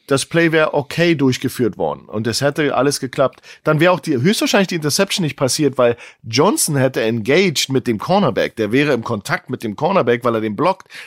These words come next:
Dann ist es schwer, eine Interception zu fangen. Also, das, das, das sind, da sind wir wieder bei dem Punkt, Kleinigkeiten machen den Unterschied. Was mich wundert, ist, dass das passiert in einer, ähm, äh, Offense wie die von, äh, Tampa Bay. Das ist, äh, für mich, ähm,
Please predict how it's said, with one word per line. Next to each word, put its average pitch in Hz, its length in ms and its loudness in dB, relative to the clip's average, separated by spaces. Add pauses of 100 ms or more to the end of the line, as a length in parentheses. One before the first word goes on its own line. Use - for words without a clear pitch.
(160)
Dann 113 160 0
ist 151 140 -2
es 160 120 -2
schwer, 196 180 -2
eine 226 120 0
Interception 120 520 -4
zu 107 100 -12
fangen. 101 280 -4
Also, 117 200 -2 (320)
das, 120 140 -4 (340)
das, 113 200 -4
das 131 160 -2
sind, 170 200 -4 (260)
da 135 60 0
sind 156 100 0
wir 185 120 2
wieder 175 80 2
bei 170 120 2
dem 165 120 0
Punkt, 190 280 -4 (400)
Kleinigkeiten 175 680 -2
machen 147 240 -2
den 139 120 -2
Unterschied. 120 560 -4
Was 123 140 -2
mich 170 180 -2
wundert, 175 300 0
ist, 160 180 -6
dass 127 160 0
das 131 160 -2
passiert 156 460 -2 (280)
in 120 140 -2
einer, 110 640 0
ähm, 92 80 -12 (420)
äh, 101 340 0 (320)
Offense 131 460 -4
wie 120 80 -2
die 135 300 -4
von, 117 300 -6
äh, 101 300 0
Tampa 127 320 -4
Bay. 135 400 0 (260)
Das 107 200 -2
ist, 120 180 0
äh, 117 220 4
für - 160 -2
mich, 120 320 -2
ähm, 104 400 -2